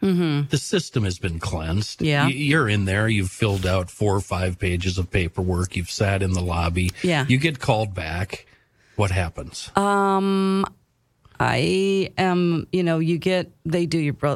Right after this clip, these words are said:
Speaker 1: blood pressure and all that kind of stuff. And then you get in the room with the doctor and the nurse, and, um, you know, you're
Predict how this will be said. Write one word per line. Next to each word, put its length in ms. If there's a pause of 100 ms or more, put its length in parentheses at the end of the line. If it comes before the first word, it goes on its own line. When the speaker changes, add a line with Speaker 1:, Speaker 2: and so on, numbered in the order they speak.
(160)
Speaker 1:
blood 240
pressure 320
and 80
all 100
that 80
kind 160
of 60
stuff. 240
And 100
then 140
you 80
get 180
in 160
the 80
room 520 (360)
with 160
the 80
doctor 540
and 240
the 60
nurse, 580 (420)
and, 500 (100)
um, 400
you 100
know, 140
you're 360